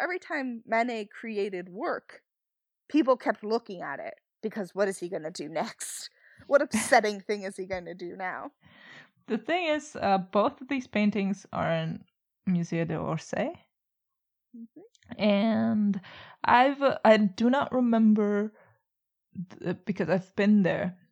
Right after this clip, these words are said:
Speaker 2: but I, I don't remember the luncheon, but I very vividly remember Olympia.
Speaker 1: You can't forget her.
Speaker 2: It's, it's huge.
Speaker 1: Yeah,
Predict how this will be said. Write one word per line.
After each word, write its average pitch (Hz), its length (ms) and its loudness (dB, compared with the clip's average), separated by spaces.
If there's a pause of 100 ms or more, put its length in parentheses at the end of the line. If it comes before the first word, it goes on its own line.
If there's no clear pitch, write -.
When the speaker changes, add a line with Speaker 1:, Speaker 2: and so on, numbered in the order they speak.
(220)
Speaker 2:
but 175 120 0
I, 175 120 0 (100)
I 185 120 -2
don't 208 360 2
remember 214 480 4
the 170 380 0
luncheon, 208 560 -2 (500)
but 175 240 2
I 180 360 0 (200)
very 190 460 4
vividly 165 600 -2
remember 160 520 -4
Olympia. - 600 -8 (680)
Speaker 1:
You 208 140 -10
can't - 340 -10
forget - 380 -12
her. - 180 -14 (460)
Speaker 2:
It's, - 360 -2
it's 254 220 -2
huge. 277 800 0 (840)
Speaker 1:
Yeah, 269 120 -2